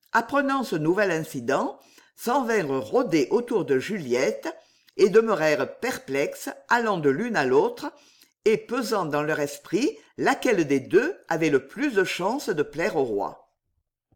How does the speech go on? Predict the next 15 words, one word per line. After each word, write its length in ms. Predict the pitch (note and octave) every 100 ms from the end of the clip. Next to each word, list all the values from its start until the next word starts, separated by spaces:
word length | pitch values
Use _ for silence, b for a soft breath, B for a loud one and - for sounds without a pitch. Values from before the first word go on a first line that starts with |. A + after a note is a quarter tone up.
| _ _ _ _ _ _
Nous 120 | D#3 E3
devons 440 | A3+ B3+ C#4 G#3
avouer 600 | F3+ D3 C3 E3+ E4 - _
que 80 | -
la 100 | D#3
majorité 680 | C3+ G3+ A#3+ C4 B3 - B3+
se 120 | -
déclara 800 | B2+ G3 F3+ C#3+ B2 D#3+ A#3+ -
en 120 | D#3 C#3+
faveur 480 | - G3+ E3+ B3+
de 80 | G#3+
la 120 | D3+
comtesse 560 | C#3+ F#3+ G#3 G#3 C4 C4+
du 160 | G#3+ F3
Barry. 500 | D3 C#3 B2+ A2+